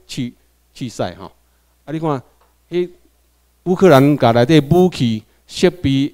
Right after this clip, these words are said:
营运，拢拢拆掉。所以阿强啊，开两个时间，两年的时间，用，用拖啊，用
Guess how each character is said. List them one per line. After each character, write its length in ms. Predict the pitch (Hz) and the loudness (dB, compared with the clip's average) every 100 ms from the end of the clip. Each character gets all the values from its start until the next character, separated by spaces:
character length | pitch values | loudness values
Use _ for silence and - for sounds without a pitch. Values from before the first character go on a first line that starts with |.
| _ 143 | _ -4
营 240 | 151 175 | -2 2
运， 280 | 185 151 113 _ _ _ _ _ _ _ _ | 2 2 -2 _ _ _ _ _ _ _ _
拢 220 | 143 156 | 0 2
拢 140 | 151 | 0
拆 200 | 147 143 | 2 2
掉。 220 | 127 117 110 _ _ _ _ | 2 -4 -6 _ _ _ _
所 120 | 165 | -6
以 40 | |
阿 100 | 147 | -6
强 180 | 127 131 | -6 -6
啊， 140 | 131 123 _ _ _ _ | -6 -8 _ _ _ _
开 180 | - 123 | -10 -6
两 160 | 117 107 | -6 -6
个 140 | 113 | -10
时 200 | - 127 | -10 -10
间， 140 | 143 143 135 | -8 -8 -6
两 180 | 123 113 | -6 -4
年 100 | 113 | -4
的 60 | |
时 120 | 120 123 | -4 -6
间， 240 | 143 151 170 | -6 -6 -4
用， 220 | 156 143 - _ _ | -4 -4 -10 _ _
用 160 | 165 151 | -10 -8
拖 240 | - 147 | -2 0
啊， 220 | 147 143 135 _ | 0 -2 -6 _
用 180 | 160 | -6